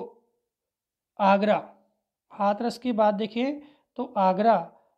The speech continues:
यहाँ सबसे महत्वपूर्ण, सबसे महत्वपूर्ण आपके उत्पादक क्षेत्र माने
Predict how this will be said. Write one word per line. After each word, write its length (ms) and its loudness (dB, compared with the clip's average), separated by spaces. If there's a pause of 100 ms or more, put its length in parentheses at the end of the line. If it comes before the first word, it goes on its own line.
(220)
यहाँ 680 -6 (580)
सबसे 400 -4
महत्वपूर्ण, 880 -2 (1120)
सबसे 460 -2 (480)
महत्वपूर्ण 880 -4
आपके 360 -2
उत्पादक 500 -4
क्षेत्र 300 -8
माने 460 -4